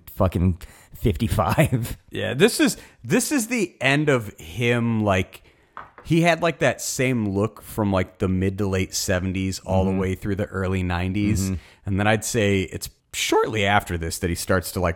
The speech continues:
Speaker 2: round the corner into o-,
Speaker 1: Yeah.
Speaker 2: old man
Speaker 1: Looking like a real
Speaker 2: territory.
Speaker 1: old man.
Speaker 2: Yeah.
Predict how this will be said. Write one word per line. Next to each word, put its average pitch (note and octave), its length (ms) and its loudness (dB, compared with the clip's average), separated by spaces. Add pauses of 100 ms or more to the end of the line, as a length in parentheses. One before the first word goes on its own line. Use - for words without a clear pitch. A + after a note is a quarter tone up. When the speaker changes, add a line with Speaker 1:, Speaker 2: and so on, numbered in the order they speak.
Speaker 2:
round F2+ 400 0
the F2 80 0
corner F#2 400 0
into F2+ 160 0
o-, - 160 -14 (140)
Speaker 1:
Yeah. - 300 -4
Speaker 2:
old C3+ 240 -2
man A2 220 -2
Speaker 1:
Looking G2+ 200 0
like G2 100 0
a F2 40 -2
real F#2 120 -2
Speaker 2:
territory. G2 280 0
Speaker 1:
old F#2+ 180 -2
man. G2 300 -4
Speaker 2:
Yeah. F#2 240 -6